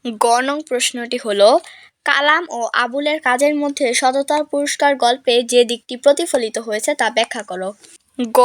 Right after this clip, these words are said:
এর উত্তরটি আমরা চেষ্টা করব এক পৃষ্ঠাতেই লিখে শেষ করতে। এতে তিনটি প্যারায় উত্তর করতে হবে।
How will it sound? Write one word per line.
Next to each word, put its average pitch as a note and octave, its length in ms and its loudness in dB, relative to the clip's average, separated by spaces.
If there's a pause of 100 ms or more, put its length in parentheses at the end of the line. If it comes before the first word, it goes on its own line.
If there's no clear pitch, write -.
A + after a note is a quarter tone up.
এর D4 160 4
উত্তরটি D4+ 440 -2
আমরা D4 200 -2
চেষ্টা C#4+ 300 -2
করব C4+ 320 -8
এক C#4 260 0 (160)
পৃষ্ঠাতেই C4 460 -6
লিখে C4 240 -4
শেষ A#3 260 -2
করতে। G#3 280 -14 (220)
এতে C#4 460 2
তিনটি C#4+ 300 -4
প্যারায় C4 400 0
উত্তর C4 280 -10
করতে A3+ 280 -12
হবে। G3+ 280 -10